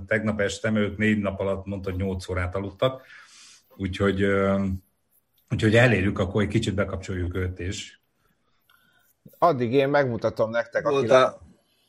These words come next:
Speaker 3: szerintem mi volt a versenyen a legnehezebb munka, amit csináltatok? A legnehezebb? Felállítani, meg szétbontani a sátrat.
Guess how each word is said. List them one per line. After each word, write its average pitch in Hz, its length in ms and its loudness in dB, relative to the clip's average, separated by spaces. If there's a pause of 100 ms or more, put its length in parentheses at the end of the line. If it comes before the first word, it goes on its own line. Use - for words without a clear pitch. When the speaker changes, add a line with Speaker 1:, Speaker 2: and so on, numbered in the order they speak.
(380)
Speaker 3:
szerintem 127 280 -4
mi 165 60 2
volt 139 140 2
a 127 60 2
versenyen 127 400 4
a 110 40 2
legnehezebb 113 520 2
munka, 117 320 -2
amit 104 200 -2
csináltatok? 98 600 -4
A 104 100 0
legnehezebb? 120 560 0
Felállítani, 107 580 -2
meg 107 120 -4
szétbontani 104 560 -6
a 101 60 -2
sátrat. 101 480 -4